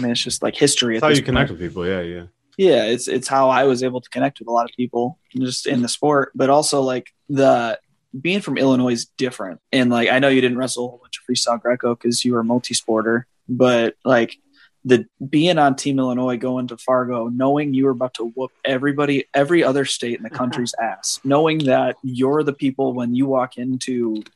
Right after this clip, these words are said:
Speaker 1: the arena and people like, "Oh, fuck, there's that." Like,
Speaker 2: Yeah.
Speaker 1: being a part of that culture and having that culture not only be the bad, the, the baddest motherfuckers in that tournament, but also being on the team that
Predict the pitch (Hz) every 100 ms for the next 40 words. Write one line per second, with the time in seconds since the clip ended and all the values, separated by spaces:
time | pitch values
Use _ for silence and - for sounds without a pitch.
0 | - 127 123 120 123 117 107 - - 135
1 | 123 113 113 147 143 123 120 92 - 123
2 | 131 - 135 117 - 131 120 120 123 -
3 | - - 113 90 151 165 135 147 127 123
4 | 123 - 123 123 165 - - - 151 143
5 | 139 - 143 139 139 123 139 160 160 151
6 | 135 135 135 131 120 120 123 123 123 -
7 | 131 120 - 117 131 127 - 123 120 131
8 | 123 123 123 120 117 - 127 131 147 -
9 | _ _ _ _ 123 113 - _ 135 139
10 | 139 135 131 123 127 123 123 120 120 -
11 | 127 123 120 120